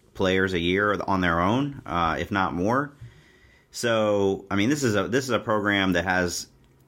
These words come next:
you know, access to the, to the deepest pool of talent in their state.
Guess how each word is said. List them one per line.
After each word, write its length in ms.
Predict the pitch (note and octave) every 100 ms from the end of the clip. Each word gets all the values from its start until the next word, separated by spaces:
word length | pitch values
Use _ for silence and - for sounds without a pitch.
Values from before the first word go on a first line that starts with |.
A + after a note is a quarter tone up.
| -
you 120 | G2
know, 180 | D2+ A1+
access 520 | F#2+ G#2 - F#2 -
to 240 | - F2 E2
the, 280 | D#2+ D#2+ - -
to 160 | - E2+
the 80 | D2
deepest 480 | G#2 G#2 F#2+ - - -
pool 220 | - A2+ F#2+
of 100 | -
talent 400 | G2+ G#2 F#2+ -
in 100 | F2
their 140 | E2+
state. 540 | - B2+ G#2 F2+ -